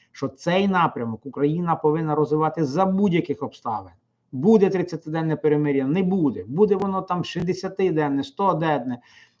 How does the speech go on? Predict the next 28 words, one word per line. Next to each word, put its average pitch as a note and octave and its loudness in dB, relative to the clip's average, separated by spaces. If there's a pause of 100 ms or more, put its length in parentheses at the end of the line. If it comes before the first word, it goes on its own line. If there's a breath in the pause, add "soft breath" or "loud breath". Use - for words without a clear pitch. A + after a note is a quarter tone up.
Чи, E3 2
чи E3+ -4
будуть F#3 -2
ці F3 -6
переговори F#3 2
тривати F3+ 0
півроку F3+ -2
чи E3 -2
рік, F#3 -4
це E3+ -8
не E3+ -4
має E3+ -2
ніякого E3 0
значення. B2 -2 (220)
Зупиняти E3 -2 (360)
фінансування E3 0 (120)
і, D#3 2
е, D3 -2
нарощення C#3+ -2
свого D#3 2
В C3 0
П C#3 -6
К E3 -2
не D3+ 0
можна D#3 0
в B2+ -4
жодному D#3 0
випадку. D3 -2